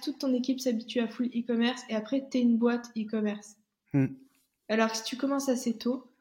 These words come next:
Speaker 1: t'apprends assez tôt et tu structures ton équipe pour ça assez tôt. Et donc ça, c'est plutôt cool. Donc, euh, en gros, aujourd'hui, on a Le Bon Marché, là. Euh, on est rentré aussi chez Decathlon, euh, en,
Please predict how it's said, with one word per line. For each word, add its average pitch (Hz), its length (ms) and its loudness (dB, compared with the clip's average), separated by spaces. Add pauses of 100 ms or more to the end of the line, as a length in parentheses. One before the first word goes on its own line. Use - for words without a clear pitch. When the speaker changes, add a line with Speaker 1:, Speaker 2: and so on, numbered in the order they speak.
(260)
Speaker 1:
t'apprends 247 340 0
assez 254 240 0
tôt 269 140 0
et 277 100 2
tu 247 140 -4
structures 247 420 -4
ton 240 160 2
équipe 226 340 0
pour 233 200 -8
ça 233 160 -4
assez 226 240 -4
tôt. 226 200 -6 (440)
Et 220 100 0
donc 214 160 2
ça, 247 100 -2
c'est 240 160 -2
plutôt 220 280 -6
cool. 247 200 -4 (920)
Donc, 233 260 2
euh, 214 260 8 (280)
en 233 100 6
gros, 247 260 6
aujourd'hui, 247 460 4
on 277 140 2
a 196 260 2 (220)
Le 233 140 6
Bon 247 140 6
Marché, 247 400 4
là. 240 280 -2 (500)
Euh, 202 280 6
on 220 100 6
est 220 80 6
rentré 220 300 2
aussi 254 200 -2
chez 233 140 0
Decathlon, 220 720 -2
euh, 196 320 -4 (1600)
en, 190 580 0